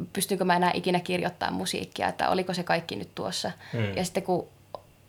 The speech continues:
Speaker 1: on tullut semmonen fiilis, että, että kuitenkin vähän pulppuais, että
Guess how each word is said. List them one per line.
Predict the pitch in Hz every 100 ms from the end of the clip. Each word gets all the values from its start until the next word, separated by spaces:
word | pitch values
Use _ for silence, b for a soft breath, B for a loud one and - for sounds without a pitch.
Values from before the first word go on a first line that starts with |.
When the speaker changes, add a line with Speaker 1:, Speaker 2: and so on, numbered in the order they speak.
| -
Speaker 1:
on | 190 185
tullut | 175 170
semmonen | 180 185 175
fiilis, | 190 175 185
että, | - - - - - - - - - - - - -
että | - - - -
kuitenkin | 208 202 185
vähän | 180 170
pulppuais, | 165 170 165 - - 170
että | - - 180